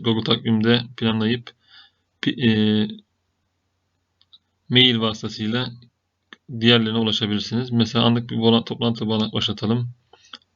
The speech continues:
Katılıyorsunuz diye şu an. Şimdi kendisi anlık bir toplantı bağlantısı oluşturuyor. Gördüğünüz gibi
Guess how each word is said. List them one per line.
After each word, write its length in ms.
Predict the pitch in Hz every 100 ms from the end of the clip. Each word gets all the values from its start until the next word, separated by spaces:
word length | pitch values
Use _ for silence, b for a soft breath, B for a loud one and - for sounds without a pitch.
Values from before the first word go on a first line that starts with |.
| _ _
Katılıyorsunuz 680 | - 120 117 113 104 110 101
diye 260 | 104 107 113 - _ -
şu 220 | - 110
an. 220 | 110 117 123 _ _ _ _ B B B B B B B B B B _ _ _ _ _ _ _ _ B B B B B -
Şimdi 640 | - - 120 113 117 120
kendisi 580 | - 117 117 104 120 120 -
anlık 340 | 123 120 104 104
bir 140 | 117
toplantı 380 | 120 117 104 107
bağlantısı 720 | 107 107 101 - 104 - 117
oluşturuyor. 540 | 107 101 - 107 120 120 123 _ _ _ _ _ _ _ _ - _ - _
Gördüğünüz 460 | 117 113 113 107 101
gibi 260 | 107 117